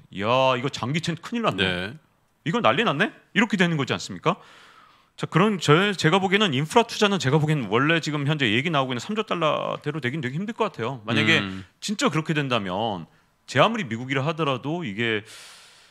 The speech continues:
Speaker 1: 과연 국채가 다 이, 저, 과연 다 나가게 입찰이 되겠느냐, 이런 걱정이 좀 되거든요.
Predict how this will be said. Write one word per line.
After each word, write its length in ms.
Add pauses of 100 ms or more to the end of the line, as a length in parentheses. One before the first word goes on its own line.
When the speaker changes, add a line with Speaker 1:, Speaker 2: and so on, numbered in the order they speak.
(120)
Speaker 1:
과연 260
국채가 420
다 400 (380)
이, 340
저, 320
과연 360 (760)
다 400
나가게 320
입찰이 360
되겠느냐, 420
이런 180
걱정이 320
좀 140
되거든요. 500